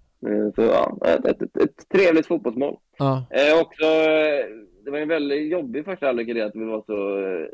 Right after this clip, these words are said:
Speaker 1: ineffektiva och
Speaker 2: Ja.
Speaker 1: hattiga. Vi hade väl så här åttio procent i bollinnehav eller någonting.
Speaker 2: Ja.
Speaker 1: Och Leicester, Leicester var ju helt under isen,
Speaker 2: Mm.
Speaker 1: men det var liksom ändå alldeles för få klara målchanser, eh, vilket inte var bra.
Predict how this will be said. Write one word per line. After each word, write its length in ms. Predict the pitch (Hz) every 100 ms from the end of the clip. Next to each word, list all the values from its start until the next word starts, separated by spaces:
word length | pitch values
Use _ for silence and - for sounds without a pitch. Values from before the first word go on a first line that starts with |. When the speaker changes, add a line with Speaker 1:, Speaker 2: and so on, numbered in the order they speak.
| - -
Speaker 1:
ineffektiva 680 | 127 120 120 - 151 165 117
och 60 | 127
Speaker 2:
Ja. 60 |
Speaker 1:
hattiga. 420 | 135 120 - 147 104
Vi 60 |
hade 140 | 135 131
väl 80 |
så 60 | 135
här 240 | 123 -
åttio 380 | 123 _ _ 113 110
procent 300 | 120 113 123
i 40 | 117
bollinnehav 560 | 113 101 87 107 135
eller 100 | 147
någonting. 320 | 113 95 95 - _
Speaker 2:
Ja. 460 | 170 214 240 254 233
Speaker 1:
Och 220 | 123 117
Leicester, 440 | 117 107 - 139
Leicester 240 | 131 127 143
var 80 |
ju 60 | 131
helt 400 | - 101 98 104
under 220 | 104 101 123
isen, 200 | 151 101 82
Speaker 2:
Mm. 40 | 107
Speaker 1:
men 60 | 104 _ _ _ _
det 60 | 127
var 80 | 151
liksom 160 | 151
ändå 180 | 160 143
alldeles 240 | 156 151
för 80 | 143
få 280 | - 135 113
klara 440 | - 143 117 104
målchanser, 720 | 127 151 107 - 170 156 - - _ _
eh, 520 | 117 117 113 107 107 110
vilket 180 | 120
inte 140 | 117 101
var 80 | 80
bra. 180 | 69